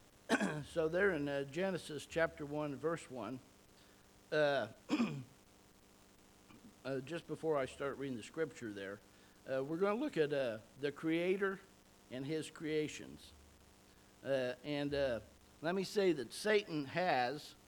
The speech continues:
and will continue to attack the Word of God. And, uh, the theory of evolution goes against the Word of God.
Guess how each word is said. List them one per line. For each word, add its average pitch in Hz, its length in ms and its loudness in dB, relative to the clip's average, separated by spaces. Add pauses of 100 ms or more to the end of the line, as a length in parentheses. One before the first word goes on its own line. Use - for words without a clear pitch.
(280)
and 147 200 0
will 170 280 4
continue 156 640 0
to 139 220 -2
attack 143 400 0 (160)
the 135 60 -4
Word 135 280 0
of 120 160 -6
God. 113 360 0 (1120)
And, 139 280 -2
uh, 123 280 0 (280)
the 139 120 -4
theory 180 680 4
of 139 140 -4
evolution 160 800 0 (500)
goes 156 280 4
against 156 500 -4
the 131 80 -4
Word 127 300 -4
of 110 160 -6
God. 101 360 -2